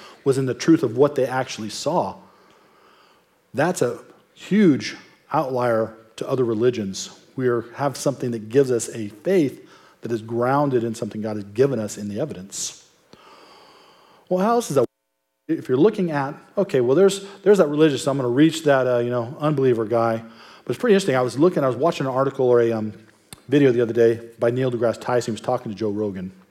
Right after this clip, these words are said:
and he was talking about how he didn't accept eyewitness testimony. I thought, "Hmm." And it took me a minute 'cause he was saying, he was talking about it in relationship to our legal system.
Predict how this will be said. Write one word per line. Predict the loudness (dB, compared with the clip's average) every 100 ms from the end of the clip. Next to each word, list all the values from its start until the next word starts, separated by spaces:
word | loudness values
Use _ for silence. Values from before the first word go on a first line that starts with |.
| _ _ _ -20 -16 -8
and | -6
he |
was | -6 -6
talking | -6 -4
about | -2 -2
how |
he | -6 -2
didn't | -2 -2
accept | -6 -2 0 0 -4 -20 -16
eyewitness | -6 -4 -4 -8 -8
testimony. | -8 -6 -6 -6 -10 -18 _ _ _ _ _ _ _ -12
I |
thought, | -10 -10 -4
"Hmm." | 0 0 -2 -8 -20 -20 -20 -20 -20 -6
And | -4
it | 0
took | 2
me | 4
a |
minute | 4 2
'cause | 0
he | 2
was | 2
saying, | 2 0 2
he | 2
was | 0
talking | 0 -4 0
about | 2 0
it |
in | -2
relationship | 0 4 4 2 -4 -4 0
to | 0
our |
legal | 4 4 4
system. | 0 -6 -8 -12 -14